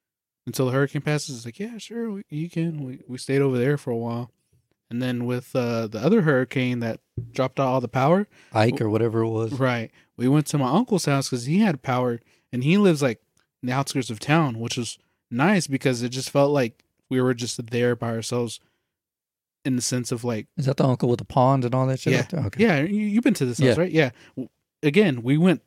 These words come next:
Speaker 1: over there, and it feels like the world stops in a sense
Speaker 2: That's
Speaker 1: when you're
Speaker 2: crazy.
Speaker 1: out there, right? You're just like, "Oh, shit," you know?
Speaker 2: That's why I like country life.
Speaker 1: Yeah, line.
Speaker 2: Life comes at, it seems like it moves a little slower.
Speaker 1: Right.
Speaker 2: You know what I mean?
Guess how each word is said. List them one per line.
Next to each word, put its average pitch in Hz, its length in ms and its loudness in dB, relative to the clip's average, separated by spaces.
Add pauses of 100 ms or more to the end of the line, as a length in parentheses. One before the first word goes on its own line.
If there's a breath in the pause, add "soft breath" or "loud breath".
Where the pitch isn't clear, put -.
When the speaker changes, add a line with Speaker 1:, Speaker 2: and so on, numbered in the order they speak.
Speaker 1:
over 147 200 4
there, 147 280 4
and 120 240 -2
it 123 100 -8
feels 160 220 4
like 147 260 0 (400 soft breath)
the 127 80 -4
world 135 380 4
stops - 840 -4
in 131 80 -4
a 113 60 -6
sense - 500 -8
Speaker 2:
That's 123 220 -4
Speaker 1:
when 135 160 4
you're 113 100 6
Speaker 2:
crazy. 113 140 0
Speaker 1:
out 98 60 -4
there, 113 200 -8
right? 165 380 0 (240)
You're 151 80 -2
just 160 180 -10
like, 180 80 -2
"Oh, 208 100 -6
shit," 170 360 -2
you 135 120 -2
know? 170 200 2 (1700)
Speaker 2:
That's 113 120 -2
why 127 100 4
I 123 40 6
like 120 220 2
country 135 280 0
life. 104 220 0 (240)
Speaker 1:
Yeah, 123 220 -4
line. 120 400 -2 (1200)
Speaker 2:
Life 110 260 2
comes 113 220 0
at, 117 180 2 (140)
it 151 180 -2
seems 131 340 2
like 113 180 4
it 113 80 -4
moves 107 340 2
a 104 60 2
little 104 220 2
slower. 98 600 0 (220)
Speaker 1:
Right. 135 200 0
Speaker 2:
You 117 60 4
know 110 80 4
what 110 100 4
I 110 60 4
mean? 110 260 2